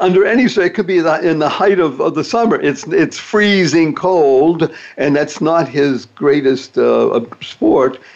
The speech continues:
Uh, the ability to have to train for that. So one could say that, "Well, excuse me, I have things going on in my life. I need to take care of my father." But Chris was able to put together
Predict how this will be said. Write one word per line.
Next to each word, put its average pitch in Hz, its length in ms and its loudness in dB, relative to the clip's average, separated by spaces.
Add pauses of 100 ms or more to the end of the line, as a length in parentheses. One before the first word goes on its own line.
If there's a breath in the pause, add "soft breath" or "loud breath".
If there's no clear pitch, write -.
(240 loud breath)
Uh, 139 100 0
the 135 140 2
ability 190 420 4
to 151 80 -6
have 147 100 -4
to 139 80 -4
train 180 460 0
for - 140 -4
that. 117 420 0 (380 loud breath)
So 160 180 2
one 175 480 2
could 185 240 0
say 135 640 2
that, 131 460 0
"Well, 156 240 0
excuse 233 440 -2
me, 113 240 0 (100)
I 160 220 0
have 196 240 0
things 175 260 2
going 165 280 2
on 226 140 2
in 233 60 2
my 147 120 2
life. 120 140 -2
I 139 100 2
need 156 240 2
to 190 60 2
take 160 220 -2
care 123 200 2
of 120 80 0
my 156 120 0
father." 220 520 -2 (580 soft breath)
But 151 280 -2 (600)
Chris 226 260 0
was 170 180 2
able 190 400 2
to 151 240 -4
put - 380 -4
together 143 920 0